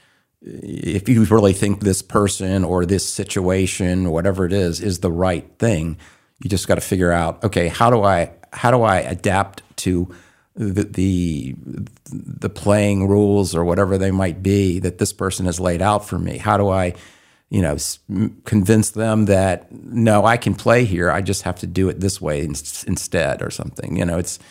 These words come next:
yeah, I, I've seen situations like that. And, you know, dealing with people in California, Los Angeles, Hollywood, it's, it's definitely a different culture for sure.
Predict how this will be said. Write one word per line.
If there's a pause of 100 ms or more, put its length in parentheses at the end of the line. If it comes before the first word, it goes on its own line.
(360)
yeah,
I, (160)
I've
seen
situations
like
that.
And,
you
know,
dealing
with
people
in (440)
California,
Los
Angeles,
Hollywood,
it's,
it's
definitely
a
different
culture
for
sure.